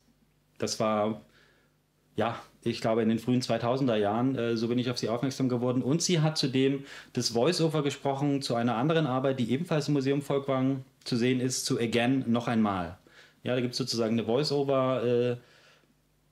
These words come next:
Einführung zu dem Film, wo sie über ostdeutsche Landschaften einen Text spricht, den ich auch geschrieben hatte. Und so haben wir uns dann persönlich kennengelernt, das erste Mal zusammengearbeitet. Und ich war, äh, auch an vielen Gesprächen, die meine Ar-, Arbeiten eigentlich begleiten, persönliche Gespräche, immer beeindruckt,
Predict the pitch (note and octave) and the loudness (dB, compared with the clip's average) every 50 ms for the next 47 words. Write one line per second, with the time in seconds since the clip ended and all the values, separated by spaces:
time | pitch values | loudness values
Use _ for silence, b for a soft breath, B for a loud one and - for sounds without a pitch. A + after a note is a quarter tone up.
0 | _ - - A#2+ C3 C3+ C3+ - D3+ C3+ C3+ C3+ C3+ C3+ C3+ - C#3+ C3 C3+ C3 | _ -4 -2 0 0 0 0 2 2 2 4 4 2 2 2 2 2 2 2 0
1 | C3+ - C#3 C3 B2+ B2+ B2 B2 A#2 B2 A#2 A2+ A#2+ A2+ B2 - - B2 A#2 - | 0 2 2 4 4 4 4 2 2 2 2 0 0 0 0 0 -2 -2 0 0
2 | A#2 A#2 C3 D#3+ D#3 - D#3 D3+ - - C#3+ C3+ C3 B2+ C3 - C#3 C3+ C3+ - | 0 2 2 0 0 -2 -2 -2 -2 -2 -2 0 0 0 0 0 -2 -2 -2 -4
3 | - - C3 C3 - - C3+ B2 B2 A#2+ A#2+ A2 A#2+ A#2 - C#3 C#3 - A#2+ A#2 | -4 -2 -4 -4 -2 -2 0 0 0 0 0 -2 -2 -2 -4 -6 -2 -2 -2 0
4 | A2+ B2 A#2 A#2+ A2+ - B2+ B2 B2 B2 B B B B - B2 A#2 A2+ C#3 C#3 | 0 0 -2 -2 -2 -2 0 0 -2 -2 B B B B -2 0 2 2 4 4
5 | D3 D3+ C#3 C#3 C#3 C3+ C3+ C3 - C3+ B2 B2+ C3 A2 A#2+ B2 C3 B2 - - | 4 2 4 4 4 4 2 2 0 -2 0 0 0 2 2 2 2 2 2 0
6 | D#3 F#3 G3+ F#3 E3+ E3 D#3+ C#3+ C3+ C3 C3+ C3+ - - C3+ B2+ A#2+ - B2 A#2+ | 0 0 2 2 2 2 0 0 -2 -2 -4 -4 -2 0 0 0 0 0 0 0
7 | A#2+ C3 B2 A#2+ G2 G#2 A#2 C#3+ D#3+ D#3+ D3 C#3+ C3+ C3 A#2+ B2+ B2 A#2+ - - | 2 2 2 2 0 0 0 2 2 2 2 2 0 0 0 0 0 -2 -2 -2
8 | A#2 A#2 A#2+ B2 A#2+ A2+ - - - - - A#1 - - - - - - C#3 C3+ | 0 0 0 0 -2 -4 -6 -8 -10 -8 -8 -8 -10 -10 -12 -10 -6 -4 -4 -4
9 | - - D#3 D#3+ E3 D#3+ D3 C3+ - - C#3 C#3 D3 E3+ - D#3 C#3 C3+ C3 C3 | -2 0 0 2 2 2 2 0 -2 -2 0 0 0 2 0 0 2 2 2 2
10 | B2+ C3 C3 A#2+ A#2 B2 C3 C3 B2 A#2+ - A2+ A#2 C3 C3+ C3+ C3 B2+ C3 A2 | 2 2 0 0 0 0 0 0 -2 -2 -2 -2 -2 0 2 0 0 0 0 -2
11 | A2+ A#2+ B2+ - - B2 G#2 G#2+ G#2 B2 C#3+ C#3+ D3 C3+ A#2 A2 B2 C3+ C#3 C3+ | 0 -2 -2 -2 -4 -2 -2 0 0 0 -2 -2 -2 -4 -2 0 0 0 0 -2
12 | C3+ C3 C3 - - C3+ B2+ B2+ B2+ A2 B2+ B2 A2+ A#2 G#2 G#2+ A#2 B2+ - C#3+ | -2 -4 -4 -2 0 0 0 0 0 0 2 2 2 0 0 0 0 0 0 -2
13 | C#3 C#3 C#3 - | -4 -4 -4 -14